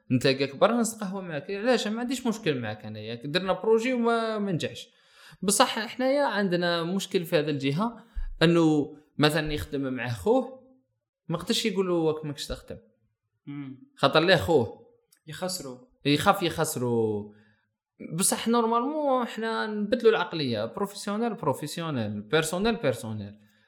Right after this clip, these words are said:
Speaker 1: انا قادر نهضر معاك بطريقه وين ممكن انت تنشع مني في اطار العمل، ولكن نكملوا العمل العشيه، نروحوا نتعشوا كيف كيف ونضحكوا، باسكو
Speaker 2: مم.
Speaker 1: اتس ديفرنت. شغل لازمك ت-، تنحي واحد الحساسيه. احنا الله غالب، احنا م-،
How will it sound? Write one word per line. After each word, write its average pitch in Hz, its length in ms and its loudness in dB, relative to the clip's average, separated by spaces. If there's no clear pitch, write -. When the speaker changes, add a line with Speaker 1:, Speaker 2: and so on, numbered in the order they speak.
Speaker 1:
انا 180 180 8
قادر 180 320 6
نهضر 160 420 2
معاك 156 380 -4
بطريقه 143 680 2
وين 131 380 -2
ممكن 151 440 2
انت 131 380 -6
تنشع 127 420 -4
مني 123 460 -4
في 117 300 -6
اطار 117 220 -2
العمل، 151 380 -2
ولكن 233 320 6
نكملوا 220 280 0
العمل 202 340 4
العشيه، 214 440 2
نروحوا 208 320 4
نتعشوا 175 360 0
كيف 175 180 -6
كيف 202 300 -8
ونضحكوا، 180 920 0
باسكو - 200 -2
Speaker 2:
مم. 196 80 4
Speaker 1:
اتس 220 180 2
ديفرنت. 175 480 2
شغل 156 200 4
لازمك 214 360 4
ت-، 190 260 0
تنحي 202 420 -2
واحد 180 180 2
الحساسيه. 160 580 -4
احنا 220 180 -2
الله 202 160 6
غالب، 143 340 2
احنا 151 240 -2
م-، 156 280 -4